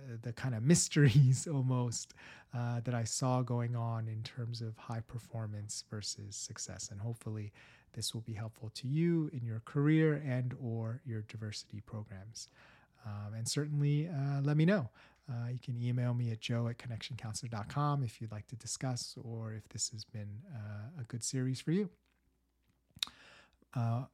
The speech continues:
thanks for joining us on Diversity Bites. If you are enjoying the show and would like to support us, consider leaving a tip at coffee dot com. It's K O dash F I dot com slash connection counselor, and I'll leave a link in the show notes.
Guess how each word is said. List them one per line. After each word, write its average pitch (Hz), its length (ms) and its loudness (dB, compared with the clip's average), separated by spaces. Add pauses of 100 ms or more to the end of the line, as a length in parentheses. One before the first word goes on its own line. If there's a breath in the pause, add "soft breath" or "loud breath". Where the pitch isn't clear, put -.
thanks 127 200 4
for 135 120 4
joining 139 340 6
us 185 160 -2
on 123 140 2
Diversity 120 440 2
Bites. 160 580 -2
If 120 240 -2
you 135 140 6
are 131 80 6
enjoying 127 440 4
the 120 60 2
show 143 360 2
and 131 100 2
would 120 120 0
like 120 160 0
to 120 100 -4
support 131 400 0
us, 180 160 -4
consider 135 440 0
leaving 123 320 2
a 117 60 -2
tip - 340 -4
at 113 220 -6
coffee 120 380 -2
dot 110 240 -6
com. 156 320 -6
It's - 180 -10
K 123 300 -2
O 123 180 -2 (320 loud breath)
dash 110 400 -4
F 117 220 -6
I 117 160 0
dot 113 320 -6
com 151 400 -2
slash 117 480 -4
connection 127 400 -4
counselor, 156 480 -2 (360 loud breath)
and 117 140 -2
I'll 107 200 -4
leave 135 420 0 (120)
a 117 40 -4
link 113 500 -4
in 113 140 -6
the 104 60 -4
show 101 220 -6
notes. - 420 -14